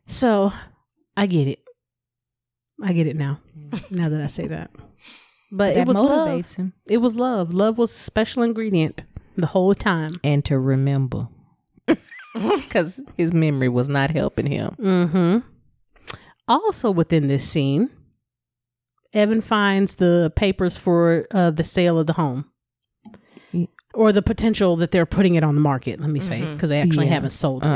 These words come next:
Speaker 2: Uh-uh.
Speaker 1: Um, that he's cons-, um, drafting things to put the estate up for sale.
Speaker 3: In this scene, I was like, "See, this is how you know this is a whole new generation," 'cause didn't nobody go in their mom and dad. Well, I, let me take that back. I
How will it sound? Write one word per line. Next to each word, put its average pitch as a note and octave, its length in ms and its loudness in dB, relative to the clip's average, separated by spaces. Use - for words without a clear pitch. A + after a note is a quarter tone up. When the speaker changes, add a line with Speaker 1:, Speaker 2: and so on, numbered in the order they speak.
Speaker 2:
Uh-uh. C3+ 260 -2
Speaker 1:
Um, D3+ 380 -2
that - 140 0
he's E3+ 340 -2
cons-, F3+ 400 -8
um, E3+ 500 -4
drafting E3 600 -2
things D#3+ 300 0
to - 100 -8
put - 180 -4
the D3+ 100 -2
estate D3 380 -2
up B2+ 240 -4
for - 160 -10
sale. - 400 -10
Speaker 3:
In A3+ 180 2
this E4+ 220 0
scene, F#3+ 440 -2
I A3+ 140 -2
was G#3+ 220 -4
like, E3+ 320 -2
"See, - 180 -6
this C#4 220 -6
is G#3 80 -8
how G3 100 -2
you F3+ 200 -2
know F#3 160 0
this F3+ 180 -6
is - 60 -8
a E3 40 -2
whole E3 260 -2
new E3+ 200 -4
generation," E3 560 -4
'cause D3+ 340 -6
didn't A3 160 0
nobody F#4+ 300 -4
go D4 160 -2
in C#4+ 80 0
their C#4 80 0
mom B3+ 240 0
and B3+ 60 -2
dad. B3+ 120 -2
Well, D#3 240 0
I, E3+ 180 -2
let F#3 140 -4
me D#3 80 -6
take - 180 -14
that - 100 -12
back. - 240 -12
I A#3+ 300 -2